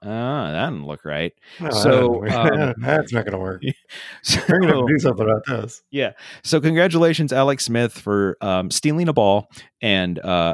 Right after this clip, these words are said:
Speaker 1: and getting a free timeout, and, uh, nobody else is, in theory, allowed to do that again.
Speaker 2: So the,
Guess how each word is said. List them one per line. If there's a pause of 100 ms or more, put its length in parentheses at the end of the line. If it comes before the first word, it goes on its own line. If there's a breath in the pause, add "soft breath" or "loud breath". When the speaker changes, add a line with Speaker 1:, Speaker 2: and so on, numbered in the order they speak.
Speaker 1:
and
getting
a
free
timeout,
and,
uh,
nobody
else
is,
in
theory,
allowed
to
do
that
again. (300 soft breath)
Speaker 2:
So (120)
the,